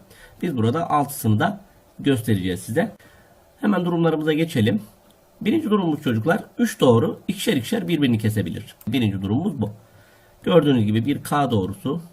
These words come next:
bir L doğrusu, bir de M doğrusu var çocuklar. Buradaki K, L ve M doğruları birbirlerini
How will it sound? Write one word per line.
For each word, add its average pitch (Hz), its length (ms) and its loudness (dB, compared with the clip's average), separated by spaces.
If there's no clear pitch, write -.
bir 120 420 0
L 110 440 4
doğrusu, 101 540 -4
bir 127 200 2
de 139 80 0
M 135 280 2
doğrusu 101 340 -2
var 90 160 -8
çocuklar. 117 440 -6
Buradaki 110 480 -4
K, 110 500 -2
L 101 100 -4
ve 104 80 -2
M 117 280 2
doğruları 95 540 -4
birbirlerini 107 600 0